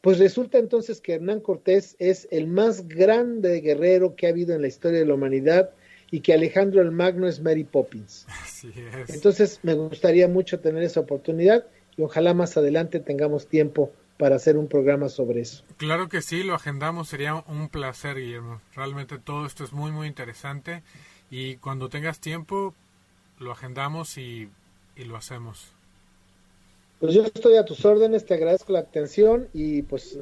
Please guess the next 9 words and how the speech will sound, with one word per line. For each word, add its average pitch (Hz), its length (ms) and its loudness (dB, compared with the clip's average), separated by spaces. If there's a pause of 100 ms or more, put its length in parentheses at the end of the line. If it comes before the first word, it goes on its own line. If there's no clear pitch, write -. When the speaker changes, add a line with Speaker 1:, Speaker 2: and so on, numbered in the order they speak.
Speaker 1:
estamos 180 380 0
en 156 80 -10
contacto. 139 440 -8 (280)
Speaker 2:
Excelente, 147 580 -6
muchas 165 340 -8
gracias, 151 340 -6
Guillermo. 143 500 -8 (420)
Speaker 1:
Buenas 185 380 2
noches. 180 580 -6